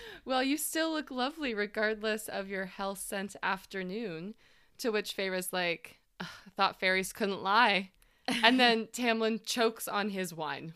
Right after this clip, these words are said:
Speaker 2: <laughs> because this is not true.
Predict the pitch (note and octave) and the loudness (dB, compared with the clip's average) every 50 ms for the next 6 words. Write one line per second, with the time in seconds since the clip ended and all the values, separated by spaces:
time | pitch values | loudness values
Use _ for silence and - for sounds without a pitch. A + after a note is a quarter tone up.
0 | - - C4+ A#3+ E4 - - G4 - - - G4 F4 - - F4+ C#4 C4+ - - | -12 -8 -2 -2 0 6 8 8 8 8 8 2 2 2 2 -2 -2 -2 -6 -10
1 | A4+ - - A#4 F#4+ - E4 E4 F4 E4+ A#3+ B3+ D#4+ - D#4 D#4+ C4+ B3 C4 A3 | -14 -12 -12 -8 -4 0 2 2 2 2 2 0 -2 -2 -2 -4 -2 0 0 0
2 | G3+ - - B3+ F#3 E3+ E3 D#3 | 0 -2 -4 -4 -2 -2 -4 -6